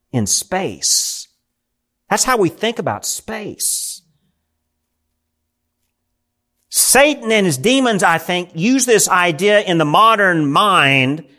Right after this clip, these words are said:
and they may have even perhaps initiated this line of thinking, to separate man's mind from the creation of God himself.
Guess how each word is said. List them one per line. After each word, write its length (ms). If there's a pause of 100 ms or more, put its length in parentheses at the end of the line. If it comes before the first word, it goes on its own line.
(320)
and 120
they 100
may 160
have 160
even 220
perhaps 380
initiated 640
this 180
line 260
of 140
thinking, 480 (200)
to 120
separate 720
man's 520
mind 800 (180)
from 360
the 60
creation 840
of 280
God 300
himself. 1000